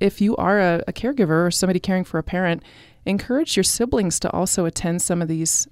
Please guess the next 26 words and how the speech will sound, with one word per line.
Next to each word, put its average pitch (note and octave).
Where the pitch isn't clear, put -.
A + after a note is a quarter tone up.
um, E3
kinds F3
of E3+
educational E3+
opportunities. D#3+
It'll E3+
help G3
them F3+
relate E3
to -
you F3+
better. F3+
It -
will F3
help E3+
them F3
to D#3+
probably E3+
offer E3+
some E3
assistance G3+
and D#3+
give D3+
you E3+
some F3+
respite, A3